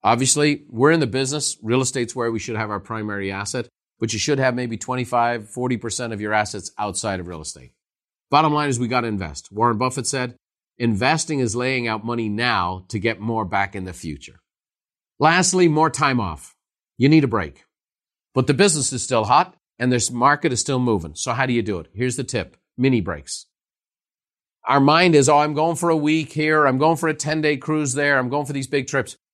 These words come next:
What if you did this? What if you took some more long weekends? What if you maybe instead of the weekends, you took a,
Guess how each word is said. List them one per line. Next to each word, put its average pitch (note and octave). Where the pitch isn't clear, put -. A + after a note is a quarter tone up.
What F#3
if A3
you F3+
did D3+
this? A#2+
What D3
if D#3+
you E3
took D#3+
some C3+
more B2+
long A2+
weekends? F#2
What D3+
if F3+
you D3
maybe D3
instead B2+
of B2+
the A#2
weekends, B2
you A2+
took C3+
a, G#2+